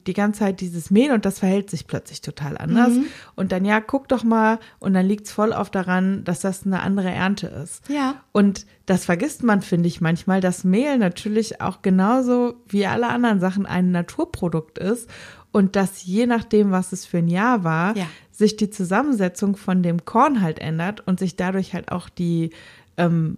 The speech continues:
Speaker 1: Eigenschaften,
Speaker 2: Ja.
Speaker 1: wie das backt, sich ändern. Und
Speaker 2: Ist das nicht abgefahren? Das
Speaker 1: auch
Speaker 2: find ich
Speaker 1: so,
Speaker 2: viel zu
Speaker 1: ich meine,
Speaker 2: krass.
Speaker 1: auch
Speaker 2: Mhm.
Speaker 1: sowas wie Jahreszeiten, ja?
Speaker 2: Ja.
Speaker 1: Wenn du irgendwie so einen heißen, trockenen Sommertag hast und dein Sauerteigbrot, da, also dann ist es zum einen viel heißer und es geht, äh, schneller,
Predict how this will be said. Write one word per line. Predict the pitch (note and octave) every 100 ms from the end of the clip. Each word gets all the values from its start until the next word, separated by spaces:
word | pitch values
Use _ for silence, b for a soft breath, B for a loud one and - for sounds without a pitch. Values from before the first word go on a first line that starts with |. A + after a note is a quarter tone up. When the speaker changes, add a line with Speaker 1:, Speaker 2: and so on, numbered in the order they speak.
| -
Speaker 1:
Eigenschaften, | G#3 B3 - G3 - G3
Speaker 2:
Ja. | F3
Speaker 1:
wie | F#3
das | G3 F3 -
backt, | B3+ - - -
sich | D#3+ D#3+ -
ändern. | E3 D#3 -
Und | B3+ E4+ E4+ D4+
Speaker 2:
Ist | -
das | C#4 B3+
nicht | A3+ G3
abgefahren? | G3 E3+ - D#3 D#3+
Das | -
Speaker 1:
auch | A#3
Speaker 2:
find | -
ich |
Speaker 1:
so, | B3
Speaker 2:
viel | G#3+
zu | -
Speaker 1:
ich | -
meine, | G3+ G#3
Speaker 2:
krass. | -
Speaker 1:
auch | G3+
Speaker 2:
Mhm. |
Speaker 1:
sowas | G#3+ G3 F#3 F3+
wie |
Jahreszeiten, | F3 G3+ B3 A#3 - F3+ D3+ D3+ D#3
ja? | D#3+ F#3 A#3
Speaker 2:
Ja. | A3+ A3+ B B
Speaker 1:
Wenn | G3 G#3+ A3+
du | A3+ A3
irgendwie | - G#3+ G#3 G#3+
so | G3 G3
einen | F#3
heißen, | G3+ A#3 B3+ A#3
trockenen | A3+ A3 A3 A3 F#3
Sommertag | G3+ C4 A#3+ - E3 E3 F3+
hast | E3+ A#3 - B B B
und | G3+ G3
dein | F#3 F#3
Sauerteigbrot, | G3 A3 G#3+ G3 F#3 - F3+ F3+ F3+ - _
da, | -
also | - E3+ D3+
dann | D3+
ist | F3
es | F3+ -
zum | F#3
einen | F3+ E3+ E3
viel | - D#3+ D#3+
heißer | E3+ C4 C#4+ D4 -
und | A3+
es | A#3
geht, | - A#3+ A#3 - -
äh, | G#3+ G#3+ G#3+ G#3+
schneller, | A3 - G#3+ A3 A3+